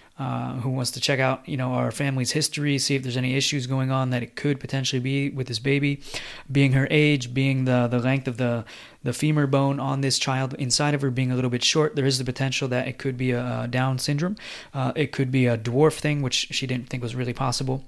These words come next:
based on our genetic history and so on. Uh, but there's, there's complications, there's unknown, uh, factors here, uh, but, uh, we trust God.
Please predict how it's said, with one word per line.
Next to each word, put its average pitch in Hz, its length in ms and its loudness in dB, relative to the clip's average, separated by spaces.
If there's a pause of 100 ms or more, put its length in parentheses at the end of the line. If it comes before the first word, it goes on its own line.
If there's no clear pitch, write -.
(180)
based 123 240 2
on 117 100 -2
our 117 80 0
genetic 120 360 -2
history 139 360 0
and 123 120 -2
so 139 160 2
on. 147 100 -2 (380)
Uh, 147 120 4
but 147 200 2
there's, 156 220 2
there's 151 140 0
complications, 165 600 -2
there's 135 180 0
unknown, 156 480 0
uh, 143 180 0
factors 143 460 -2
here, 147 320 2 (280)
uh, 135 140 0
but, 139 320 0
uh, 143 220 -2 (440)
we 147 120 0
trust 147 240 2
God. 123 200 -4